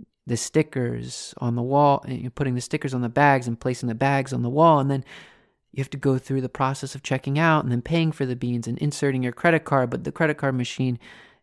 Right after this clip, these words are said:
isn't accepting your credit card, and then you're noticing frustration on your face, and this is the process.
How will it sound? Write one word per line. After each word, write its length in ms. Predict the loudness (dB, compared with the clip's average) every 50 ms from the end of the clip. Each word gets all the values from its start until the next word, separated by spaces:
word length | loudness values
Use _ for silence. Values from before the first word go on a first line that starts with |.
| _
isn't 180 | -8 -4 -2 -2
accepting 400 | -2 -2 -2 -4 -4 -2 -2 -2
your 80 | -2 -2
credit 280 | -2 -2 -2 -2 -2 -2
card, 300 | -4 -4 -2 -2 -2 -2
and 80 | -2
then 100 | -2 -2
you're 80 | -2 -2
noticing 400 | 0 0 0 -2 -2 -4 -6 -6
frustration 640 | -4 -2 -4 -4 -4 -4 -2 -2 -2 -2 -2 -2 -2
on 120 | -2 0
your 100 | -2 -2
face, 540 | -4 0 0 2 2 4 2 0 -2 -4 -4
and 180 | -4 -4 -4 -6 -10 -20 -20 -20 -20 -20 -20 _ _ _ _ _ _ _ _ _ _ _ _ _ _ _ _ _ _ _ _ _ -16
this 220 | -14 -14 -12 -12
is 80 | -12 -8
the 100 | -8 -8
process. 920 | -6 -8 -10 -10 -10 -14 -16 -20 -20 -20 -20 -20 -20 -20 -20 -20 -20 -20